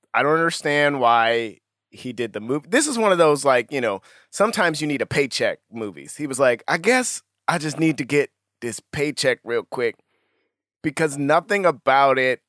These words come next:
is redeemable. And it's so frustrating because I keep wanting, like, I feel like they probably feel, to Gerard's point of, like, them patting themselves on,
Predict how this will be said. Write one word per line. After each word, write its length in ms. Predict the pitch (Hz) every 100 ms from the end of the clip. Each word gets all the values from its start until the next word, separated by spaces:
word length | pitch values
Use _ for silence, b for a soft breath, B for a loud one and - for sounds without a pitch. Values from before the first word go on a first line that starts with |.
| _ _
is 400 | 123 120 120 98
redeemable. 720 | 117 113 170 175 95 92 101 B B B B -
And 100 | 185
it's 120 | -
so 200 | 220 220
frustrating 640 | - 226 - 175 143 117
because 240 | 123 151 147
I 80 |
keep 280 | 139 - 196
wanting, 240 | 175 170 160
like, 280 | 151 156 B B -
I 80 |
feel 220 | 156 240 240
like 160 | 196
they 80 | 147
probably 460 | - 196 196 190 185
feel, 540 | - 151 147 135 120 _ _ _ _ _ -
to 120 | 160
Gerard's 340 | 143 139 139 131
point 260 | 139 131
of, 40 | 120
like, 180 | 113 123
them 140 | 110
patting 280 | - 117 120
themselves 340 | 113 123 113
on, 160 | 113